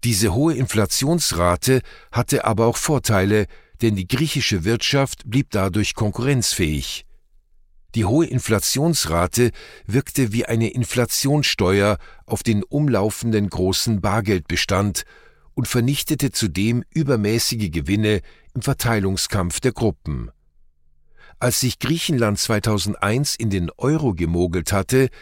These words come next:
schien man sogar in der besten aller Welten angekommen zu sein. Die Währung war plötzlich stabil. Waren aus dem Ausland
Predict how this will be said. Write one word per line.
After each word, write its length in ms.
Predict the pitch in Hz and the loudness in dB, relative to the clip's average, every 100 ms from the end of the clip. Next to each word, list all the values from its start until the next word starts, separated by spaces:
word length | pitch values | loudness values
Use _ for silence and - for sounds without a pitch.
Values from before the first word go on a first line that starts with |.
| - - - | -20 -20 -12
schien 220 | - 165 | -4 0
man 140 | 156 143 | 2 2
sogar 460 | 113 92 104 120 | 0 0 0 -2
in 140 | - 117 | -2 -2
der 100 | 110 | 0
besten 560 | 90 110 - - 117 | 0 -2 -2 -4 -4
aller 320 | - 95 101 95 | -2 0 0 0
Welten 400 | 87 82 - 113 | -2 -2 -4 -2
angekommen 640 | 123 113 92 104 87 85 | 0 0 0 -2 -2 -2
zu 160 | - | -2
sein. 500 | 92 92 82 73 67 - _ _ _ _ _ _ - - | -2 0 0 -2 -6 -10 _ _ _ _ _ _ -8 -4
Die 140 | 104 | 0
Währung 440 | 110 147 165 147 - | 0 2 0 0 -2
war 200 | - 107 | -2 -2
plötzlich 500 | 104 110 98 - 98 | 0 0 0 -2 -2
stabil. 640 | - 120 110 139 107 82 - - _ _ _ _ - | -2 -2 -2 0 0 -2 -6 -16 _ _ _ _ -6
Waren 400 | 110 123 156 156 | -2 0 0 -2
aus 220 | 107 - | -2 -2
dem 160 | 95 - | -4 -2
Ausland 600 | 101 127 - 107 101 98 | 0 0 0 0 0 -2